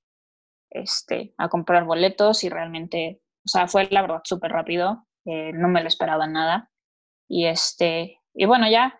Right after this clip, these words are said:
eh, me regresé y, bueno, me aislé dos semanas, este, porque, bueno, tomé avión, eh, estuve con, en contacto con mucha gente allá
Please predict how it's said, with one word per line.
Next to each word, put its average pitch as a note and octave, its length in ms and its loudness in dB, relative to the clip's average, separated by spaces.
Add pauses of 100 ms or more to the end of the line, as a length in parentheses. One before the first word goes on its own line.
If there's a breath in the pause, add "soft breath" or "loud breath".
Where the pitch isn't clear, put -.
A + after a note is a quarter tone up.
eh, F3 280 -8
me F3 120 -4
regresé G3+ 720 2 (100)
y, F#3 680 0
bueno, E3 180 -12
me E3 120 -6
aislé F3 400 2
dos F3 160 -2
semanas, E3 560 -10 (840)
este, - 380 0
porque, E3+ 180 -4
bueno, D#3+ 220 -4
tomé E3 200 0
avión, F3 640 2 (560)
eh, D#3+ 200 -2
estuve E3+ 280 0
con, D#3 320 -6
en F3 160 -4
contacto E3 320 -4
con D#3+ 160 -8
mucha E3 200 -6
gente D#3 260 -10
allá F#3+ 500 2